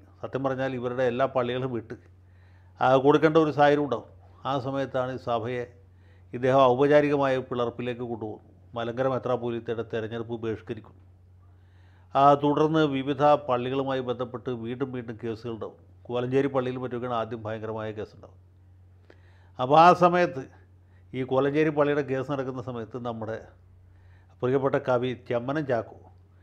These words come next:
ഈ കക്ഷി വഴക്കിനെ പരിഹസിച്ചുകൊണ്ട് ഒരു കവിത എഴുതി കേരള കൗമുദി പത്രത്തിൽ കൊടുത്തു. കേ-, മലയാള മനോരമയിലോ മാതൃഭൂമിയിലൊന്നും ഈ വിഷയത്തെക്കുറിച്ച് എഴുതിയ കവിത പ്രസിദ്ധീകരിക്കില്ല.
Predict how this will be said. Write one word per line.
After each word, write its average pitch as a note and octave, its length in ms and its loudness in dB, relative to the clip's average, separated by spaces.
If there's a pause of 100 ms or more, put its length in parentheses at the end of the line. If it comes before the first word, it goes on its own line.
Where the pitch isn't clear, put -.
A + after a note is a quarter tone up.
(280)
ഈ C#3 140 -2
കക്ഷി C#3 340 4
വഴക്കിനെ D3 460 2
പരിഹസിച്ചുകൊണ്ട് B2 720 -4 (300)
ഒരു A#2+ 120 -6 (100)
കവിത B2+ 300 2
എഴുതി A#2 380 -6
കേരള C3 300 2
കൗമുദി C#3+ 300 0
പത്രത്തിൽ A2+ 440 -6
കൊടുത്തു. - 260 -16 (840)
കേ-, B2 320 0
മലയാള B2+ 260 4
മനോരമയിലോ D3 500 2
മാതൃഭൂമിയിലൊന്നും C3 720 -2 (720)
ഈ D3+ 140 2
വിഷയത്തെക്കുറിച്ച് D#3+ 680 4
എഴുതിയ D3 180 2
കവിത C3+ 300 0
പ്രസിദ്ധീകരിക്കില്ല. B2+ 580 -6